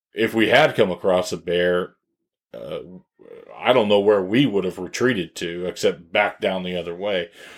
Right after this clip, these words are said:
So Christina, in an effort to avoid that, was, or any surprise encounters, was doing a lot of singing, uh, a lot of,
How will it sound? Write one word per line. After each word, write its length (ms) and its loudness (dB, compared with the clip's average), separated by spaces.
So 480 4
Christina, 440 2
in 260 4
an 140 -6
effort 380 2
to 160 0
avoid 460 2
that, 460 -4
was, 420 2
or 140 0
any 180 0
surprise 540 0
encounters, 640 0
was 240 -4
doing 260 2
a 60 2
lot 240 2
of 100 -6
singing, 640 -2
uh, 60 -4
a 80 0
lot 260 4
of, 240 0